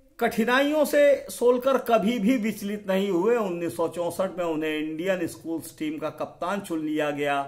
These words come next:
आश्चर्य की बात यह है कि इस टीम में भारतीय क्रिकेट के महानतम सितारे मोहिंदर अमरनाथ और सुनील गावस्कर भी थे।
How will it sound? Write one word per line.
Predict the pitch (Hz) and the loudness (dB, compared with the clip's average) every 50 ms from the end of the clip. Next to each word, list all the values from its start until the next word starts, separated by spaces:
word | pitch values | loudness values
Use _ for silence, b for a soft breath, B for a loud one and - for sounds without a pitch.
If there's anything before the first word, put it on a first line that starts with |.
| 139 B B B B B B B - | -6 B B B B B B B -6
आश्चर्य | 143 156 156 - - 175 170 156 | -4 -4 -4 -4 -2 -2 -2 0
की | 135 165 160 | -2 -6 -4
बात | 147 156 156 156 156 160 | 0 0 0 0 -2 -4
यह | 170 180 175 160 151 | 0 0 2 2 2
है | 165 175 | 0 0
कि | 165 - 165 165 | -2 -4 -8 -8
इस | - - - - - | -8 -8 -10 -16 -16
टीम | - 175 202 208 185 | -12 -10 -10 -8 -6
में | 175 175 170 170 170 165 165 B B B B B B 98 | -2 -2 0 0 -2 -4 -6 B B B B B B -16
भारतीय | 92 95 139 165 170 - - 180 190 190 | -8 -4 -4 -4 -4 -4 -6 -4 -4 -4
क्रिकेट | 190 - 175 160 160 - 196 196 196 196 - - | -2 -4 -6 -6 -6 -4 -4 -4 -4 -4 -8 -10
के | 175 185 175 147 127 120 | -6 -6 -4 -4 -6 -6
महानतम | 135 147 135 131 202 214 226 226 - 240 226 208 | -6 -6 -4 -2 -2 -2 -2 -2 -2 0 -2 0
सितारे | 196 196 180 185 185 165 170 180 180 | -2 -6 -4 -2 0 0 2 2 2
मोहिंदर | 170 165 156 131 151 170 175 165 170 170 | 2 0 -2 -4 -4 -6 -4 -2 -2 -2
अमरनाथ | 170 160 170 156 156 160 160 160 165 160 - - - _ _ _ - | -2 -2 -2 -2 -2 -2 -2 -2 -2 -4 -6 -12 -20 _ _ _ -6
और | 156 143 | -6 -6
सुनील | - - 156 156 160 165 165 151 123 | -6 -8 -4 -2 0 0 0 0 2
गावस्कर | 139 139 143 151 147 147 - - 190 175 147 | 2 2 2 2 -2 -2 -2 0 0 0 0
भी | 113 104 110 | -2 -6 -10
थे। | - - - - - 98 | -12 -14 -18 -18 -18 -18